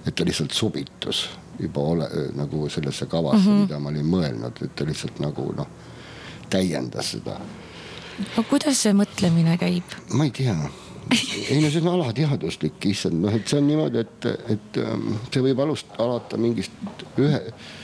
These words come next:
Speaker 1: no ma olen seda kunagi kuskil rääkinud, see võib olla niimoodi, eks ole, et see võib alata mingist ühest lavastusest, mida tundub, et seda peab näitama.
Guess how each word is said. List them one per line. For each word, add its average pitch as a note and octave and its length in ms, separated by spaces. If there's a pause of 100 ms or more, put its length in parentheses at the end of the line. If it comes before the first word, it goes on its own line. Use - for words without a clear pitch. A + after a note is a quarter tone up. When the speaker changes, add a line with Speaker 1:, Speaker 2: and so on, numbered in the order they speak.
(200)
Speaker 1:
no E3 60
ma C3 80
olen A2+ 80
seda G#2+ 180 (140)
kunagi A#2 260
kuskil A2 260
rääkinud, F#2+ 340
see A#2+ 120
võib A#2+ 140
olla A#2+ 180
niimoodi, G2+ 400
eks - 120
ole, F#2+ 120
et - 220
see G2+ 120
võib F#2+ 160
alata A2 280
mingist F2 320
ühest A#2+ 300
lavastusest, F2 840 (920)
mida F2+ 280
tundub, G2 360
et D#2+ 120
seda F#2 180
peab F2+ 220
näitama. G2+ 540